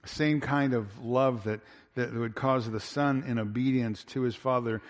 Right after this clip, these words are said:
to give up his very life so that others might be saved, that others might live. So Paul, he declares his great love for his people. He declares the sorrow that he has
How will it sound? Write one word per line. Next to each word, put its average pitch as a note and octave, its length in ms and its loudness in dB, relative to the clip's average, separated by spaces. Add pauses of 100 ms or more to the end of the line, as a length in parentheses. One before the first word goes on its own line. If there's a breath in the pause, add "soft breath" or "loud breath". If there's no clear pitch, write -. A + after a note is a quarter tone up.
(280 loud breath)
to C3 100 -2
give B2+ 260 4
up B2+ 220 4
his D3 260 0
very B2+ 300 2
life A2+ 500 0
so A#2+ 140 -4
that A2+ 140 -2
others A#2 260 0
might G#2+ 160 -2
be G2 100 -4
saved, F#2+ 380 -10 (1000)
that B2 100 0
others A2+ 180 0
might G2+ 180 -2
live. F2+ 200 -10 (1900)
So C3 100 -6
Paul, D3 300 4
he C3+ 80 6
declares B2 400 2
his A2 160 -2
great B2+ 240 4
love A#2+ 180 2
for A2+ 120 -4
his G2+ 100 -4
people. B2 320 -2
He G#2 80 -2
declares A2 420 0
the G#2 140 -6
sorrow B2 340 4
that A#2 100 -2
he A2+ 100 -2
has A#2+ 280 0